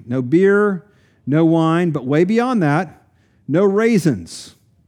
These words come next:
right? No vinegar. You, you read this part, right? You can't even have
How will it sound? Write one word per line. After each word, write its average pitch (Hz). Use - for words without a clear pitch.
right? 170
No 170
vinegar. 214
You, 202
you 196
read 277
this 233
part, -
right? 240
You 185
can't 254
even 214
have 190